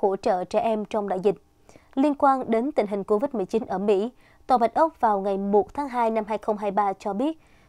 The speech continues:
Joe Biden dự định chấm dứt tình trạng khẩn cấp quốc gia và tình trạng khẩn cấp về sức khỏe cộng đồng do covid mười chín vào ngày mười một tháng năm, gần ba năm sau khi nước này áp dụng nhiều biện pháp phòng chống đại dịch. Tình trạng khẩn cấp quốc gia về covid mười chín và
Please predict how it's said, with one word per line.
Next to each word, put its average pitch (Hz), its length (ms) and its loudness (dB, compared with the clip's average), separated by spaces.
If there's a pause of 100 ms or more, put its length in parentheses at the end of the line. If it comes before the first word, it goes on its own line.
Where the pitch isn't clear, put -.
(120)
Joe 320 120 -2
Biden 262 340 0
dự 196 180 2
định 190 220 0
chấm 233 260 -6
dứt 320 200 0
tình 190 180 -4
trạng 185 280 -4
khẩn 185 240 -6
cấp 262 220 -4
quốc 311 200 2
gia 226 240 2 (300)
và 269 100 2
tình 254 180 0
trạng 196 260 -4
khẩn 202 220 -2
cấp 320 240 0
về 208 140 2
sức 320 240 -8
khỏe 190 220 0
cộng - 280 -4
đồng 185 260 0
do 208 100 0
covid 214 300 0
mười 202 120 -2
chín 247 320 2 (340)
vào 233 220 6
ngày 220 240 2
mười 208 160 2
một 202 240 0
tháng 277 160 -4
năm, 262 180 2 (380)
gần 247 340 2
ba 277 140 6
năm 269 320 0
sau 233 200 -2
khi 226 200 0
nước 285 160 -4
này 208 200 0
áp 175 180 -2
dụng 196 280 0
nhiều 196 140 2
biện 180 220 0
pháp 277 320 -2
phòng 185 180 0
chống 214 200 -4
đại 190 160 -2
dịch. 202 160 0 (560)
Tình 240 160 0
trạng 202 280 0
khẩn 208 240 -2
cấp 277 180 -2
quốc 339 220 0
gia 240 200 2
về 226 160 0
covid 233 320 -2
mười 208 100 0
chín 269 460 -2
và 202 180 0